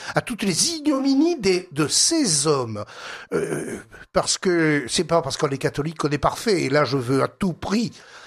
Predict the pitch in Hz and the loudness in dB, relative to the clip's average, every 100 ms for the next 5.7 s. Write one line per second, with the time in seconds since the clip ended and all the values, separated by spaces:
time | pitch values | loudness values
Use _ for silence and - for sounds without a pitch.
0 | - 143 - 151 165 156 131 156 - 165 | -6 -4 0 0 2 2 2 -2 -2 -2
1 | 156 - 185 175 147 143 143 147 151 156 | 0 -2 0 2 2 0 0 2 2 0
2 | 156 180 208 165 151 - 151 147 139 - | 0 0 0 0 -2 -2 -2 0 0 -2
3 | _ - 180 311 _ - 196 196 196 160 | _ 0 0 0 _ -4 -2 -2 0 2
4 | 175 - 254 233 143 139 131 - 120 - | 2 2 -2 0 -2 0 0 -2 -4 2
5 | 285 311 247 - - 147 156 | 2 2 -4 -4 -4 -4 -6